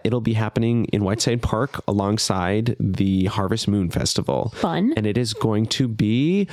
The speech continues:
Speaker 1: um, a music fest like none we've experienced in Ely. Uh, yeah, we're looking, there's going to be anywhere from four to seven bands playing throughout the day. And then because the park does close,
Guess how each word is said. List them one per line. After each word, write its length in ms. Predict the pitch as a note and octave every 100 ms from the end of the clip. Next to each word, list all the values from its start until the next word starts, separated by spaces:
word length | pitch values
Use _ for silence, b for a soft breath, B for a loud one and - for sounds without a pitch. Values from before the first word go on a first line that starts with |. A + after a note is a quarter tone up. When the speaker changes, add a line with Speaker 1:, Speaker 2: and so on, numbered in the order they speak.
| B B -
Speaker 1:
um, 520 | A2+ A2 G#2+ F#2+ F#2 - - -
a 100 | -
music 840 | G#2 G#2 G#2 G#2+ A#2+ C3+ D#3 - -
fest 640 | - - C#3 E3 - -
like 440 | G#2+ G2+ G2+ -
none 340 | G#2 G#2 G#2+ A#2+
we've 160 | C3 C3
experienced 680 | - - B2+ B2+ B2+ -
in 80 | C3+
Ely. 380 | D3+ C#4 D4 A2+ B B B
Uh, 680 | - G#2 F#2+ F#2 F2+ F2 C2 - - - -
yeah, 280 | - C#3+ D#2
we're 200 | - A#2
looking, 480 | A#2+ - B2+ A#2+ F2
there's 180 | C3 A2
going 200 | B2+ B2+
to 80 |
be 240 | - A#2+ A#2
anywhere 380 | B2 C3 B2 A#2+
from 180 | A2
four 280 | G#2 - A#2+
to 100 | A#2+
seven 340 | - A2+ A#2 A2
bands 380 | B2+ C3+ C3
playing 280 | - B2+ B2+
throughout 280 | B2+ A#2 A2
the 80 | G#2+
day. 480 | B2+ G3 F3+ E3+ D#3+ B A2
And 140 | A#2+ A#2+
then 320 | C3 C3+ A#2 B B -
because 720 | A#2+ - E2+ E3 C4+ A3+ D3
the 100 | C3
park 320 | - D3 D3+
does 240 | - A#2 B2
close, 640 | - A2 G2 B2+ G3 -